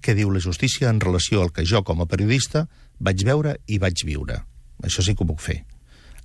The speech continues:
Ara, la justícia tindrà els seus mecanismes. A mi el que em sembla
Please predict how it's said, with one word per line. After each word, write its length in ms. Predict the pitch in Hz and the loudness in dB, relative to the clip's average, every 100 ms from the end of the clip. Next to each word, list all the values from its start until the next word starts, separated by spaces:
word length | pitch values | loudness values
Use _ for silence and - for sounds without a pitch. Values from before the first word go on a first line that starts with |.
| - | 2
Ara, 240 | 98 85 - - | 2 2 -4 -4
la 140 | 92 | 0
justícia 420 | 87 85 95 - 107 | 0 0 0 0 0
tindrà 280 | 107 95 | 2 2
els 100 | 92 | 2
seus 140 | - 95 | 2 0
mecanismes. 580 | 98 80 101 85 76 - - - - - - - - | 0 0 0 0 -2 -6 -10 -20 -20 -20 -20 -16 -2
A 80 | |
mi 120 | 123 196 | 2 2
el 100 | 208 | 2
que 80 | |
em 100 | 151 | -2
sembla 460 | 113 110 95 78 107 | 0 -2 -2 -4 -6